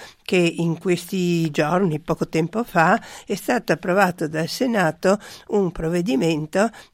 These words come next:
che, eh, rende la, eh, procreazione, eh, per altri, che sarebbe la surrogata o che ha tanti altri termini, ma che significa che una donna porta la gestazione di un bambino che poi verrà dato a un'altra famiglia,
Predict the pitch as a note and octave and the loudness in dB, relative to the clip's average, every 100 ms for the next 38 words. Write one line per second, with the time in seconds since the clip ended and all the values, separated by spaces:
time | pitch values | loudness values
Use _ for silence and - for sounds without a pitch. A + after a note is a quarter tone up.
0 | - A#3+ G#3+ E3 - E3+ D#3+ F3 G3+ E3 | -4 2 4 2 0 -2 0 0 2 2
1 | C#3 D#3+ D#3+ - - _ E3+ E3 F3 F3+ | 0 -4 -8 -10 -20 _ -6 -2 2 4
2 | E3 - E3+ D#3+ D3+ D3+ D3 - D#3+ E3 | 4 2 0 0 0 -2 -6 -6 -4 -4
3 | F3 E3 E3 - G3 F#3+ F#3 D#3+ D#3 D#3+ | -2 -4 -4 0 4 4 4 2 0 -4
4 | - - - E3 D#3+ D#3 - F3 E3 D#3 | -10 -16 -4 0 0 0 -2 2 6 6
5 | D3+ - F3+ G#3+ F3+ D#3+ - D#3 D#3 D3+ | 2 0 2 2 -2 -6 -4 -2 -2 0
6 | D#3+ D#3 - - - E3 E3+ - D#3+ D#3+ | 0 0 -2 -14 -4 -2 -2 -2 -4 -2
7 | D3 D3 E3+ F#3+ - D#3 D3+ - D#3+ D#3 | -2 0 0 0 2 0 0 0 2 2
8 | D3+ D#3 E3 F3 F3 F3 E3 - F3 D#3 | 2 0 0 0 0 0 -8 -2 0 0
9 | D3 C#3+ E3 E3+ D#3 E3 - E3+ G3 - | 0 -2 -2 -2 -2 -4 -2 2 4 4
10 | D3+ D#3 D3 - - - E3+ D#3 D#3+ F3+ | 0 0 -2 -4 -18 -4 0 2 4 6
11 | F#3 D3+ D3+ D3 - E3 E3+ E3+ E3 D#3 | 6 6 2 0 0 0 0 2 0 0
12 | - - E3+ D#3 E3 - D#3+ - F#3 F3+ | -4 -8 -4 -2 -2 -2 -2 2 4 4
13 | E3 D#3+ E3+ E3 F3 F#3 E3+ C#3+ - - | 4 0 0 0 2 4 4 2 -4 -2
14 | E3+ D3 D3 C#3+ F3 E3 E3+ D#3 - D#3 | 0 2 0 0 4 4 2 -6 -6 -4
15 | D3 D#3+ D#3 D3+ D#3+ A#3+ A3+ D3+ C#3 D#3+ | 0 0 0 -2 -4 -2 -2 -4 -4 2
16 | G#3+ | 2